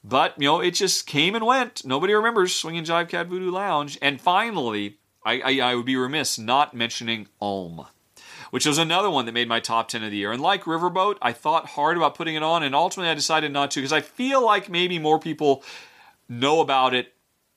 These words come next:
than I think do. But again, I feel like if everybody knew how amazing this game was, it would be a much bigger deal. People would, I mean, there would have been more people talking about how it made the top ten of the year. So,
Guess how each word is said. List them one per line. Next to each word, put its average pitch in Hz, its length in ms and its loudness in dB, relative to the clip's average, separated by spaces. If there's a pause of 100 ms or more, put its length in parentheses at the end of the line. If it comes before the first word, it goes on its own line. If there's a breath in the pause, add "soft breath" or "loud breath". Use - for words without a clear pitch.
than 135 200 2
I 117 120 2
think 131 460 -6
do. 180 180 -2
But 190 140 2
again, 196 400 0
I 135 100 2
feel 214 300 0
like 151 300 0 (400 loud breath)
if 160 140 0
everybody 220 440 0
knew 214 220 0
how 165 200 2
amazing 156 440 -2
this 165 180 0
game 170 260 -2
was, 190 420 4
it - 100 -2
would 151 160 2
be 180 100 2
a 180 80 4
much 127 380 0
bigger 160 220 2
deal. 180 340 0
People 156 540 -4 (260 loud breath)
would, 139 400 0
I 139 100 2
mean, 151 140 -2
there 139 80 4
would 143 120 2
have 165 80 0
been 151 60 -2
more 135 160 2
people 208 240 -6
talking 170 220 2
about 175 100 2
how 170 140 4
it 180 40 -8
made 185 140 0
the 185 60 -2
top 185 280 4
ten 220 220 -2
of 190 120 -2
the 185 60 -4
year. 196 400 2 (1080)
So, 170 320 0